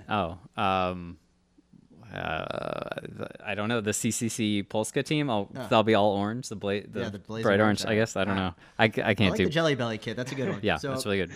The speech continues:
Speaker 1: good. <laughs>
Speaker 2: um, do you got any, anything else? Uh, about
Speaker 1: No,
Speaker 2: the
Speaker 1: that's the best
Speaker 2: So
Speaker 1: final cycling specific <laughs> question, I think.
Speaker 2: Um, and then what's next for, for, uh, for you? Um, do you have other books coming out? Do you have other projects? Uh,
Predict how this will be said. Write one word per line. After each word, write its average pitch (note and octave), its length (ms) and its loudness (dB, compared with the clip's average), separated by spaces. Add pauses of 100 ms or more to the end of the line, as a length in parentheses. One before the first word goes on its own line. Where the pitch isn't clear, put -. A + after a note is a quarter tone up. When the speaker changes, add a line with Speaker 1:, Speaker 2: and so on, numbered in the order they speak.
(360)
Speaker 1:
good. C3 160 0 (200)
<laughs> - 220 -6
Speaker 2:
um, A#2+ 260 -4
do G2+ 80 -14
you C3+ 80 -8
got D3+ 120 0
any, D3 220 -2 (180)
anything C3 280 -4
else? C#3 220 -6
Uh, B2+ 200 -6
about A#2 80 -12
Speaker 1:
No, G#2 200 6
Speaker 2:
the G2 120 6
Speaker 1:
that's - 220 -8
the G2 160 -6
best F2+ 280 0
Speaker 2:
So F#2 100 -6
Speaker 1:
final F2+ 360 -2
cycling E2+ 500 -8 (300)
specific - 680 4
<laughs> - 0 -
question, A2+ 420 4
I G2 80 0
think. - 400 -8
Speaker 2:
Um, C3 300 -4 (340)
and D3 140 -4
then D#3+ 260 -4 (720)
what's D3+ 240 -2
next D3 440 -2
for, A#2 220 -4 (360)
for, A#2+ 220 0
uh, A2 260 0 (180)
for A#2 180 -2
you? A2+ 380 -2
Um, G#2 440 -4 (120)
do A#2+ 80 -6
you - 20 0
have A2+ 80 -2
other A#2+ 160 0
books C3 240 -2
coming C3 220 -2
out? C3 240 -2
Do A#2 80 -6
you A#2 60 0
have A2+ 120 -2
other A2 180 -2
projects? A#2+ 500 -4
Uh, G2+ 240 -4